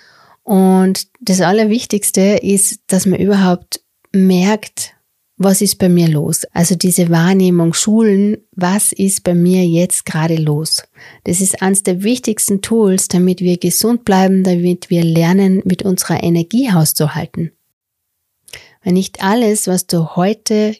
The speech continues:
gewohnt bist zu tragen, gehört auch zu dir.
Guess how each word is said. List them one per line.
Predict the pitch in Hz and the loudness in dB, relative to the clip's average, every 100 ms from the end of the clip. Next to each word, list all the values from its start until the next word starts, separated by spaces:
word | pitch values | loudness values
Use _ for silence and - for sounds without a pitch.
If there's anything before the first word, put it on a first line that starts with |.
| _ - | _ -6
gewohnt | 175 165 175 220 - | -4 -2 -2 -2 -2
bist | 190 - | -4 -4
zu | 175 | -8
tragen, | - 165 156 185 190 | -8 -6 -6 -4 -4
gehört | - 165 175 185 185 | -4 -4 0 -2 -2
auch | 175 - | -6 -6
zu | - 170 | -6 -4
dir. | - 151 156 | -4 -4 -6